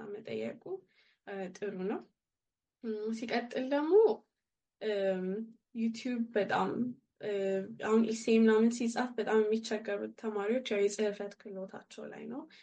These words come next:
እ፣ ያው በሌላም ቋንቋ በእንግሊዝኛም ስለሆነ አፕሊኬሽኑ የሚሆነው ትንሽ ይቸገራሉ። እና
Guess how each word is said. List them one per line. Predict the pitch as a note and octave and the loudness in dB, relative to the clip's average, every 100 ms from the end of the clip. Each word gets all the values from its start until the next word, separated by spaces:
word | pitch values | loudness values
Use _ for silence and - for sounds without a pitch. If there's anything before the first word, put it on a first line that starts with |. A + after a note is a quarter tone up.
| - _ | -20 _
እ፣ | G#3 G3 G3 | -6 -4 -2
ያው | F#3+ F#3 F#3 A3+ | -2 0 -2 -2
በሌላም | G#3 F#3+ F#3+ F#3 F#3+ G3 F#3+ F#3+ G3 | 0 2 2 2 4 6 6 4 2
ቋንቋ | A3 G3 G3+ | 0 0 0
በእንግሊዝኛም | G3 G3 G3+ G3 G3 G#3 | 2 2 2 0 0 -2
ስለሆነ | - G#3 G3+ G3+ G3 - | 0 2 2 2 0 -4
አፕሊኬሽኑ | A3 A#3 A#3 A3+ - A3+ | -6 -12 -10 -10 -4 0
የሚሆነው | A3+ A3+ A#3+ B3+ C4+ | 2 2 0 -2 -4
ትንሽ | G#3+ G3+ A3+ | -6 -8 -8
ይቸገራሉ። | - - F#3 F#3 - - A3+ C#4 F#4 _ _ _ | -14 -18 -18 -14 -12 -12 -10 -12 -14 _ _ _
እና | G#3+ | -6